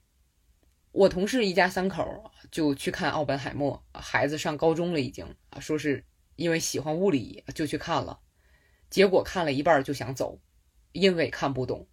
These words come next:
最后坚持到试验完，还差一个小时，三口出来了。我听到之后就觉得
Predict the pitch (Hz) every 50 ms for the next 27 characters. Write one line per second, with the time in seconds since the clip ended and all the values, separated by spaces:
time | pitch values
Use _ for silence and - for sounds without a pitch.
0 | _ - _ _ _ _ _ _ _ _ _ _ _ _ _ - - - 226 220
1 | 208 190 160 - 185 185 185 - 143 160 151 147 - - 180 165 165 156 127 113
2 | 87 95 131 151 - - _ _ _ _ _ _ _ _ _ - - 139 147 185
3 | 196 156 135 135 147 165 165 156 110 120 - - 80 71 - - - _ _ _
4 | _ _ _ _ _ _ _ _ - - - 165 147 139 139 123 - - - 139
5 | 139 - - - - - _ _ _ _ _ _ _ _ _ - 196 185 170 165
6 | - - 277 285 254 202 196 220 247 240 247 214 190 214 196 - 131 127 135 165
7 | 165 165